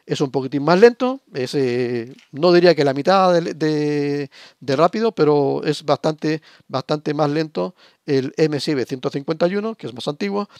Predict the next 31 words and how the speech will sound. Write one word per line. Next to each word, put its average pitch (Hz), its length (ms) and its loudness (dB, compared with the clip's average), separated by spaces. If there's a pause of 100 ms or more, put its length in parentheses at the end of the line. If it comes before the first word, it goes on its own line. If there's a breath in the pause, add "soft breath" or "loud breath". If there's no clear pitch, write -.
(200 loud breath)
a 131 160 2
este 160 400 -2
M 143 100 -2
S 135 160 -8
I 151 60 -2
B 147 140 -2
ciento 139 260 -6
cincuenta 110 420 -10
y 98 40 -12
tres. - 320 -20 (500 loud breath)
Una 240 240 4
vez 240 140 8
que - 100 -12
estoy 170 380 -2
en 139 160 -2
este 131 160 -4
software, 175 340 0
que 131 120 -4
ya 143 340 4
en 120 160 -6
la 123 100 0
U 139 140 0
R 147 180 2
L 123 240 0
os 113 100 -6
diré 135 360 0
de 110 240 -6
dónde 127 260 -2
lo 104 100 -8
podéis 123 200 -4
descargar, 202 420 2